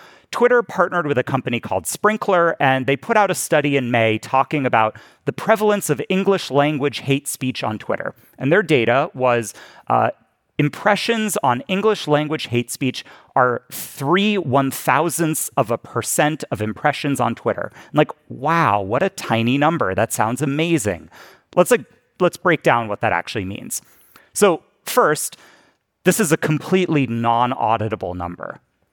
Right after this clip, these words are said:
right? We are talking about data shared in private between Twitter and one of its partners. This is data about the number of views that a tweet gets, data that nobody can confirm.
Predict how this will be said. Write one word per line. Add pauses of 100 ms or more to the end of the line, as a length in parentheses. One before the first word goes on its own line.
right?
We
are
talking
about
data
shared (100)
in
private
between
Twitter (100)
and
one
of
its
partners. (500)
This
is (100)
data
about
the
number
of
views
that
a
tweet
gets, (300)
data
that
nobody
can
confirm.